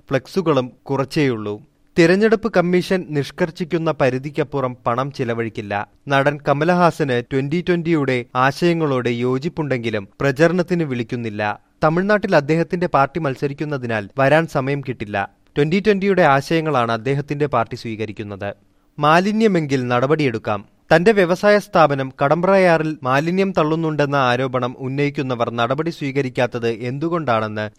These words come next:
സാബു ജേക്കബ് ചോദിച്ചു. "അൻപത്തിമൂന്ന് വർഷമായി സ്ഥാപനം പ്രവർത്തിക്കുന്നുണ്ട്. രണ്ട് മുന്നണികൾ മാറി മാറി ഭരിച്ചിട്ടും നടപടി സ്വീകരിക്കാമായിരുന്നു." നടപടി സ്വീകരിക്കുമെന്ന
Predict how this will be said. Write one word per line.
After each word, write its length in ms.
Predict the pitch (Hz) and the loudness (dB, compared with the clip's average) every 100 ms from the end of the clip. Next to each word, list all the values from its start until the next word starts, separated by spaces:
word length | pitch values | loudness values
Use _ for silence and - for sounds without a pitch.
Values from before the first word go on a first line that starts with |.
| - | 2
സാബു 340 | 139 151 185 | 2 4 0
ജേക്കബ് 420 | 139 131 123 107 | -2 -2 -4 -6
ചോദിച്ചു. 480 | 117 107 101 113 98 _ _ - | -10 -10 -12 -12 -14 _ _ -4
"അൻപത്തിമൂന്ന് 640 | 139 165 180 208 208 202 | -2 0 -2 0 0 2
വർഷമായി 500 | 160 - 170 160 151 | 0 0 0 0 0
സ്ഥാപനം 560 | 143 - 139 135 143 143 | -2 2 2 2 -4 -2
പ്രവർത്തിക്കുന്നുണ്ട്. 840 | 123 117 - 127 117 104 101 98 _ | -4 -4 -8 -8 -6 -6 -6 -6 _
രണ്ട് 300 | 131 143 175 | 0 2 2
മുന്നണികൾ 560 | 196 180 180 180 175 170 | 2 2 2 4 4 2
മാറി 320 | 135 139 151 | 2 4 4
മാറി 220 | 180 180 175 | 2 0 0
ഭരിച്ചിട്ടും 600 | 143 123 120 127 127 123 - | -2 -4 -8 -8 -8 -8 -2
നടപടി 320 | 131 147 180 | 0 2 0
സ്വീകരിക്കാമായിരുന്നു." 1080 | 185 151 135 143 147 143 117 110 104 104 107 _ _ | -2 -4 0 0 2 0 0 -2 -2 -6 -12 _ _
നടപടി 340 | 156 156 180 208 | 2 4 4 2
സ്വീകരിക്കുമെന്ന 880 | - 170 175 190 185 180 165 156 | 0 0 2 0 0 -2 0 0